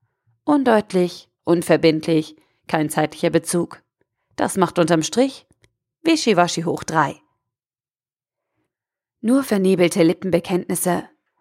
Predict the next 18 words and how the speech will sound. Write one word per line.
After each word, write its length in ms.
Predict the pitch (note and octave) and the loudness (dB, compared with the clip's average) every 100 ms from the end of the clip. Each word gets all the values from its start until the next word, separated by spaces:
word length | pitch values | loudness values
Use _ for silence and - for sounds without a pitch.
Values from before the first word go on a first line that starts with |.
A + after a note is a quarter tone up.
| - | -4
Und 160 | F3 | 0
wozu 240 | D#3 D#3+ E3 | 0 0 2
Nebel 320 | D#3 D#3+ D#3 | 4 4 0
führen 340 | - G3 A#3+ | -2 -2 -2
kann, 360 | A3+ G#3+ G#3 G#3 _ _ | -2 -2 -2 -6 _ _
zeigt 320 | - C#4 D4+ F#3 | -4 -4 -2 -6
die 80 | |
folgende 400 | - F3+ E3+ D#3+ | 0 0 2 0
Geschichte. 500 | D#3 D#3+ D#3+ - - - _ _ _ _ _ _ _ _ _ _ _ _ _ _ _ _ - | 0 0 -2 -4 -8 -8 _ _ _ _ _ _ _ _ _ _ _ _ _ _ _ _ -2
Es 300 | B3 - - | 0 2 2
war 180 | A#3+ C4+ | 2 2
der 160 | A3+ | 0
Nebel. 500 | F#3+ F3+ D#3 E3 F3 - _ _ _ _ _ | 2 2 2 -2 -4 -10 _ _ _ _ _
Die 80 | E3 | -2
Geschichte 480 | D#3+ D#3 A3 - G#3+ | 0 2 0 0 0
von 200 | - E3 | 2 0
Florence 520 | - F#3 F#3+ F3+ - | 2 2 4 0 -2
Chadwick. 520 | - F3+ - - - | -4 -4 -2 -4 -4